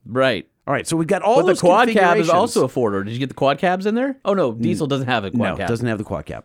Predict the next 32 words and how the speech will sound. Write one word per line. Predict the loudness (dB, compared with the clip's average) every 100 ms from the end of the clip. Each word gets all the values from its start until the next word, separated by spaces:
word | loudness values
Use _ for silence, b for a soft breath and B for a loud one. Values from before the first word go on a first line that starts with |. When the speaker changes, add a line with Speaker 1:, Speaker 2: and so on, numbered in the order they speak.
| _
Speaker 1:
That's | -10
right. | -6 -4 -6 -16
Quad | -4 -2 -2
cab | -4 -4 -4
is | -6 -8
the | -6 -6 -8
crew | -4 -4
cab, | -2 -4 -4 -4
and |
the | -4
mega | -4 -4 -6
cab | -6 -4 -4 -8
is | -12
the | -10 -12 -12 _
crew | -8 -6
of | -4
that | -8 -8
fifteen | -12 -10
hundred. | -12 -12 -14 -6
Got | -4 -4
it. | -6 _ _ _ _ -16
Speaker 2:
Yes. | -4 0 0 -2 -10 -8
So | -2 -2 -2
all | 0 2 2
those | 0 0 -4 -8 -8
and | -4 -2 0 -2 -4 b b b b -6
the | -2
new | 0 0
Duramaxes, | 0 0 -2 -4 -4 -4
including | -2 0 0 -2
twenty-three, | -4 -4 -4 -4 -2 -2 -2
and | 0 0 -2